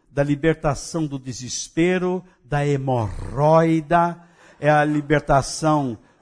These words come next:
do, da Joanete. Hã?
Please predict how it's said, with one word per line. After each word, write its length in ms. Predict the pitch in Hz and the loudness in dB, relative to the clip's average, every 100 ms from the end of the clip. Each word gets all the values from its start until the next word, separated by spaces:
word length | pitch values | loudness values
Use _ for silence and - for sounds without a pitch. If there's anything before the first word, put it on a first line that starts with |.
| _ 123 | _ -6
do, 380 | 143 139 127 104 _ | -2 0 0 -6 _
da 120 | 139 139 | 0 0
Joanete. 1120 | 143 139 127 131 143 165 175 170 185 180 170 - - _ _ - 135 123 135 _ _ _ _ _ _ | 4 4 4 0 2 4 2 0 0 0 -2 -8 -20 _ _ -20 -20 -20 -20 _ _ _ _ _ _
Hã? 420 | 147 196 233 160 | 2 4 4 0